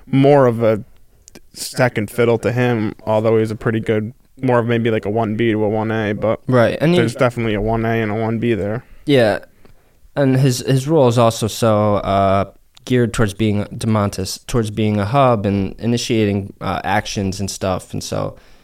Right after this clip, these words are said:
Speaker 2: yeah, you're not looking at him as much as you are, like, De'Aaron to put the ball in the hoop, especially late in the, um, fourth quarter. So, uh, I agree. I think my other ones I'd throw in, I don't know if you mentioned Giannis, I think has a good chance to, uh,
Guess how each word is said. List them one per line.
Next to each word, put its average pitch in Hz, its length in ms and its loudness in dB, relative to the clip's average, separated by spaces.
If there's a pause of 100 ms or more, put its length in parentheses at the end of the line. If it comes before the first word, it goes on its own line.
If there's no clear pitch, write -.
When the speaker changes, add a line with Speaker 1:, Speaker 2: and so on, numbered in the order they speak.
(100)
Speaker 2:
yeah, 107 300 0
you're 101 260 0
not 110 220 2
looking 107 260 -2
at 98 140 -2
him 98 440 -2
as - 140 -8
much 101 180 -2
as - 120 -10
you 98 80 -2
are, 92 200 2
like, 92 220 -6
De'Aaron 92 400 -2
to - 100 -14
put - 140 -8
the 104 60 -12
ball 95 180 -2
in 92 80 -2
the 90 80 -2
hoop, 92 240 -4
especially - 380 -4
late 87 220 -4
in 90 140 -6
the, - 240 -8
um, - 200 -6
fourth - 300 -12
quarter. - 500 -8
So, 92 320 -4 (800)
uh, - 240 -4
I 127 80 4
agree. 127 320 4
I 113 60 0
think 127 280 -4
my 113 420 2
other 110 300 0
ones 104 240 0
I'd 98 180 0
throw 101 260 0
in, 127 200 2
I 107 80 2
don't 104 100 2
know 101 60 2
if 95 120 -4
you 104 60 -2
mentioned 98 360 -2
Giannis, 101 500 0
I 104 80 0
think 104 300 -4 (340)
has 120 180 0
a 113 40 -2
good 110 140 -2
chance 110 320 -4
to, - 220 -4
uh, 90 300 -4